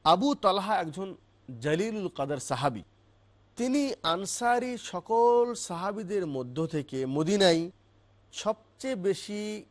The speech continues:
খেজুর গাছের মালিক ছিলেন। তিনি সবচেয়ে বেশি খেজুর বাগানের মালিক ছিলেন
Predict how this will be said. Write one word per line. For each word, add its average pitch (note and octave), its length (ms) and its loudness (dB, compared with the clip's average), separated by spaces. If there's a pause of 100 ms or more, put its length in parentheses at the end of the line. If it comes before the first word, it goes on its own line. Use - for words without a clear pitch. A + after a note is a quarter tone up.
(160)
খেজুর G#3 560 0
গাছের D#3+ 500 -2 (120)
মালিক C3+ 440 -4
ছিলেন। A2+ 320 -4
তিনি - 220 -16 (960)
সবচেয়ে D#3+ 340 -6
বেশি E3 260 -4
খেজুর E3 340 -2
বাগানের D#3+ 480 -2 (1040)
মালিক C#3 340 -2
ছিলেন G3+ 400 -8